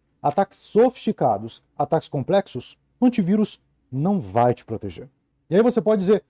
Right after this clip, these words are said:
"Ah, Anderson, eu tenho um antivírus aqui, eu estou tranquilo. Nada irá me acontecer, ele está ativado, eu uso an-, antivírus X Y Z." E aí vem um ataque desse. E aí você descobre que antivírus não te protege como você acredita.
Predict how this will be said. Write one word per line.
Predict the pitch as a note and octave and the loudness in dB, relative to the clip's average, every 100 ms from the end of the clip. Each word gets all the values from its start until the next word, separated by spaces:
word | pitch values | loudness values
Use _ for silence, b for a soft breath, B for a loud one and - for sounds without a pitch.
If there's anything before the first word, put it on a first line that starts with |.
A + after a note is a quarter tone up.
| _ | _
"Ah, | F3 A#3+ | 2 4
Anderson, | C#4+ B3+ F#3 F#3 | 4 4 2 0
eu | |
tenho | F#3+ A3 | -2 0
um | |
antivírus | A#3 B3 F#3+ G#3+ B3+ A#3 | 0 0 0 0 0 0
aqui, | B3+ A#3+ C4 | -2 0 0
eu | - | 0
estou | C3 - G3 | 0 0 0
tranquilo. | A3+ B3+ B3 C#4 C#4+ B2 - _ _ | 2 0 2 0 0 -4 -8 _ _
Nada | D#3+ F3 A3+ G#3 | 0 4 4 4
irá | D#3 C#3+ | 4 4
me | |
acontecer, | B2+ C#3 B2 - F3+ F#3+ | 2 0 -2 -2 0 0
ele | |
está | C#3+ - D#3 | 0 0 0
ativado, | F3 F#3 F#3+ F#3 C3 | 0 0 2 4 4
eu | D3 | 2
uso | D#3+ | 0
an-, | F3 D#3+ | -2 -4
antivírus | D3+ D3+ D3+ G#3+ G#3+ - _ _ _ | -6 -2 0 0 -2 -6 _ _ _
X | - G#3+ A3+ D#3+ | -2 2 2 0
Y | G3 - G#3+ G#3+ | -4 -4 -2 0
Z." | F#3 F#3 - _ _ _ | 0 -2 -8 _ _ _
E | F3 | 2
aí | F#3 G3+ | 2 2
vem | F3+ F#3+ | 0 -2
um | F#3+ | -2
ataque | G3 - F3+ F3 | -4 -2 -2 -2
desse. | E3+ G3 - - _ _ _ | -2 -2 -8 -20 _ _ _
E | D#3 | 0
aí | D#3+ | 2
você | D3+ D#3+ | 2 -2
descobre | C#3 - E3+ F3 G#2+ - _ _ | -4 0 -2 0 -4 -12 _ _
que | E3+ E3 D#3+ D3 | -2 0 0 0
antivírus | F3 - D#3 F3+ F#3 - _ _ - | -4 -2 -2 0 -2 -6 _ _ -10
não | D3+ F3 G#3+ A#3+ | -4 0 2 2
te | - | 0
protege | - F#3 - F3 C#3+ A2 | -6 -4 0 4 2 2
como | A#2+ A#2 | -4 -4
você | A2 - | -4 -6
acredita. | G#2+ A2 G2 C3 | -6 -6 -8 -16